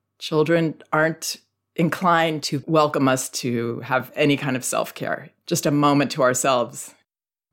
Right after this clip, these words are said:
we have to make that happen. They can't be the ones to do it. But if we're worried that every time they react or they act out in some way, throwing something because we've said no to them,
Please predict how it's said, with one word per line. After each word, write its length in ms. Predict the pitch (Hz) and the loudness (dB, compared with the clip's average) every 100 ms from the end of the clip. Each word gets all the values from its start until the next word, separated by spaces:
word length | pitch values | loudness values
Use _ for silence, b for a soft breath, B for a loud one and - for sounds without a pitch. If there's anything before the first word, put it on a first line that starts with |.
| - | -2
we 300 | 175 185 196 | 4 6 6
have 260 | 170 143 - | 4 0 -2
to 120 | 113 - | -10 -8
make 340 | - 143 131 | -2 0 0
that 160 | - 110 | 0 -2
happen. 420 | 123 - - - - | -2 -6 -8 -20 0
They 180 | 147 151 | 2 2
can't 360 | - 139 - | 0 -2 -4
be 80 | 120 | -10
the 120 | 127 | -8
ones 200 | 117 117 | -8 -10
to 100 | - | -10
do 220 | 135 135 | -4 -2
it. 260 | - - - _ _ _ _ _ _ | -2 -6 -10 _ _ _ _ _ _
But 340 | 170 156 - _ | 0 0 -2 _
if 320 | 143 127 - 147 | -12 -12 -10 -8
we're 160 | 127 | -4
worried 380 | 127 175 165 135 | 2 4 6 4
that 160 | 127 - | 0 -2
every 200 | 131 135 | -4 -4
time 220 | 143 131 | -4 -4
they 100 | 120 | -6
react 640 | - 151 196 165 - - | -6 -2 2 2 -2 -16
or 140 | 113 | -14
they 320 | 113 117 113 - _ _ _ | -8 -6 -8 -10 _ _ _
act 280 | 139 135 165 | -2 -2 2
out 240 | 147 185 | 4 4
in 100 | 180 | 2
some 260 | 143 160 131 | -2 -2 -2
way, 460 | 120 120 117 131 - _ _ _ _ _ _ | 0 0 0 -4 -10 _ _ _ _ _ _
throwing 420 | 160 175 190 143 | 2 4 4 0
something 460 | - 135 - 117 117 | -2 -4 -2 -6 -4
because 320 | 117 135 135 | -6 -6 -6
we've 260 | 123 - _ | -8 -8 _
said 280 | - 127 123 | -8 -4 0
no 260 | 135 151 185 | 2 2 2
to 80 | 151 | 0
them, 420 | 117 107 123 | -4 -6 -8